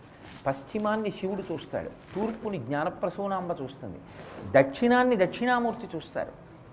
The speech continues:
అద్భుతమైనటువంటి దక్షిణామూర్తి. మీరు లోపలికి వెడుతుంటే ఎదురుగుండా కనపడతారు స్వామి. ఉత్తరాన్ని పాతాళ గణపతి ఉంటారు. పాతాళ గణపతి అంటే మూలాధార చక్రంలో ఉండేటటువంటి గణపతి అని.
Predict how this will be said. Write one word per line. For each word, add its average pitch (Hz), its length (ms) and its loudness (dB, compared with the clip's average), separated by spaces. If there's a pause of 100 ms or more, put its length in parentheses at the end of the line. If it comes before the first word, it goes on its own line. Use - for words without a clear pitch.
(140)
అద్భుతమైనటువంటి 202 1080 2
దక్షిణామూర్తి. 147 800 -2 (300)
మీరు 143 140 4
లోపలికి 170 460 8
వెడుతుంటే 185 540 2
ఎదురుగుండా 196 380 0
కనపడతారు 170 500 -4
స్వామి. 131 320 -4 (1500)
ఉత్తరాన్ని 175 760 6 (120)
పాతాళ 190 500 10
గణపతి 170 300 4
ఉంటారు. 120 340 -4 (160)
పాతాళ 185 500 2
గణపతి 180 340 -2
అంటే 170 200 0
మూలాధార 190 720 6
చక్రంలో 170 420 0
ఉండేటటువంటి 160 680 -2
గణపతి 131 460 -4
అని. 90 100 -8